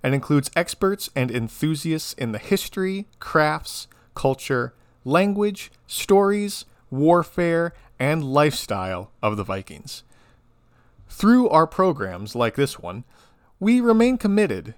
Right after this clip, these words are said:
to entertaining and educating our fans and followers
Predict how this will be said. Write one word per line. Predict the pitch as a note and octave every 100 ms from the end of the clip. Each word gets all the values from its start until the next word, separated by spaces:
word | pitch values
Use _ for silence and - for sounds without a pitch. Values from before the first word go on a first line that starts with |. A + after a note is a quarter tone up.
| _
to | - D#3
entertaining | E3 F3 - F#3+ G3 G3
and | F3 F3+ F#3
educating | F#3+ A3 - G#3+ G3+
our | G3+
fans | - B2 B2+
and | B2+
followers | G2+ F#2+ F#2 F#2 F#2+ -